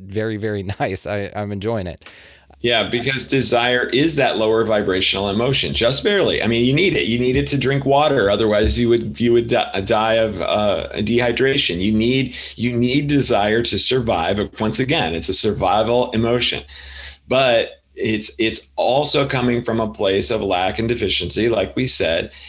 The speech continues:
Speaker 2: And when we're in that, we can easily go f-, further down the chart of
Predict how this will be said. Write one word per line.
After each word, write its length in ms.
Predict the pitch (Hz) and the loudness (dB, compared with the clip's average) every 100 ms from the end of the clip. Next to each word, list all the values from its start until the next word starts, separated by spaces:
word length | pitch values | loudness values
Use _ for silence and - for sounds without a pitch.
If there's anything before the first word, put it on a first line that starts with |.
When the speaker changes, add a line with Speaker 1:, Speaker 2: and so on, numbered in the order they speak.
| - - | -12 -4
Speaker 2:
And 500 | 123 131 127 123 - | -2 0 0 -2 -4
when 340 | 113 131 135 123 | -2 0 2 2
we're 380 | 135 131 127 - | 2 2 0 0
in 400 | 147 190 180 127 | 0 2 0 0
that, 360 | 110 107 - | 0 0 -2
we 220 | 120 110 110 | -2 -2 -2
can 240 | 135 117 - | -6 -6 -4
easily 640 | 143 175 170 123 120 117 | -2 0 0 2 2 0
go 340 | 117 117 110 | 2 2 0
f-, 140 | - - - 127 | -4 -10 -8 0
further 380 | 147 143 131 117 | 2 4 4 2
down 500 | 104 110 123 131 127 | 0 2 2 2 2
the 80 | |
chart 500 | 110 - 95 95 98 - | 2 0 2 2 -2 -2
of 360 | 98 98 92 | 0 -2 -2